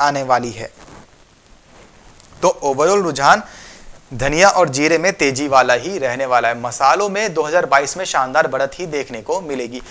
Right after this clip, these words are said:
अभी कुछ गिरावट इसलिए भी है क्योंकि रशिया यूक्रेन का जो, आ, युद्ध है वो चल रहा है, export demand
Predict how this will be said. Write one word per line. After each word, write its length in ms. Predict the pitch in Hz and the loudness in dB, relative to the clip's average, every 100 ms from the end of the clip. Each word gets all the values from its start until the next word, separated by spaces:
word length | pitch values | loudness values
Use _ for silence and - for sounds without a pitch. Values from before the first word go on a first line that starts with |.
| - - - | -18 -16 -2
अभी 380 | 196 233 254 240 - 165 | -2 0 -2 -4 -10 -10
कुछ 220 | 226 190 - | -8 -8 -4
गिरावट 360 | 156 180 208 - | 2 4 2 -4
इसलिए 320 | 139 - 170 196 | -10 -4 -2 -2
भी 160 | 208 | -2
है 140 | 170 185 | -4 -4
क्योंकि 260 | 196 180 | -4 -6
रशिया 320 | 160 127 - 180 | -2 -2 -2 -6
यूक्रेन 460 | 160 156 160 170 | -4 -6 -4 -4
का 160 | 165 165 | -2 -2
जो, 420 | 160 175 180 175 - - - - | 0 -2 -2 -6 -12 -20 -20 -8
आ, 360 | 147 147 156 147 - - - - - - - - 165 | -2 2 2 2 -4 -16 -20 -20 -20 -20 -20 -20 -8
युद्ध 260 | 143 170 | -4 -4
है 200 | 156 160 | -2 0
वो 200 | 160 156 | 2 0
चल 200 | 175 170 151 | 0 -2 0
रहा 280 | 156 147 | -2 0
है, 140 | 151 165 | -2 -2
export 440 | - - - 180 | -4 -8 -6 -6
demand 340 | 139 143 160 | -4 0 0